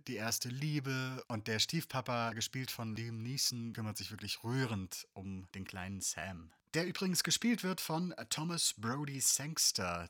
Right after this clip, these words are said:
der danach eine ziemlich steile Karriere hingelegt hat und unter anderem in zwei Staffeln Game of Thrones mitspielt,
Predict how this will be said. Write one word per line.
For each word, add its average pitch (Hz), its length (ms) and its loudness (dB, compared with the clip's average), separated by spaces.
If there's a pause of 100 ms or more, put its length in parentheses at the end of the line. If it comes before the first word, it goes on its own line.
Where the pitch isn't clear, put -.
der 113 100 0
danach 123 380 0
eine 151 80 -4
ziemlich 208 420 2
steile 151 380 2
Karriere 135 440 -2
hingelegt 104 520 -2
hat 160 180 -4
und 143 160 -2
unter 196 280 2
anderem 170 360 4
in 135 140 -2
zwei 139 320 2
Staffeln 131 420 0
Game 113 180 -2
of 104 200 -4
Thrones 151 340 -2
mitspielt, 202 720 -2